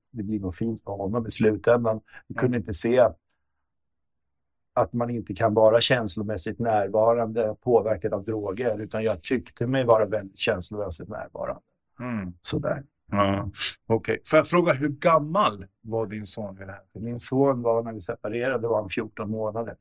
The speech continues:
Speaker 2: Han var fjorton månader då?
Speaker 1: Så, så första tio månader i året så var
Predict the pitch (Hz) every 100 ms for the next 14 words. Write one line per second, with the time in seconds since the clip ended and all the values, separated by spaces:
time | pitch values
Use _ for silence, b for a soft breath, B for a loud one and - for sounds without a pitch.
0 | _ - 120 117 - 123 95 120 110 107
1 | 107 95 87 85 123 117 117 - 127 127
2 | 123 - 123 123 - 113 110 117 110 110
3 | 113 110 117 117 117 117 - 107 110